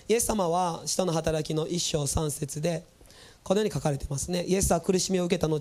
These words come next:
四十日の間、彼らに現れて神の国のことを語り、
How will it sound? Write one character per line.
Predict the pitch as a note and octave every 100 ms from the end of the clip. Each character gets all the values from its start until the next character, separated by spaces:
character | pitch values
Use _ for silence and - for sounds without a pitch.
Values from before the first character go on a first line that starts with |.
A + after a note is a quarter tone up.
| -
四 | E3 F3+
十 | F3+
日 | E3+ E3+
の | D#3+
間、 | D#3 D#3+ F#3 - -
彼 | F3+ F3
ら | D#3
に | D3+
現 | D3 D3
れ | C#3+
て | D3+
神 | D3 D#3 D3+
の | D3 E3+ - - -
国 | F#3 G#3
の | G#3+
こ | G#3+
と | G#3
を | E3
語 | C#3+
り、 | C#3+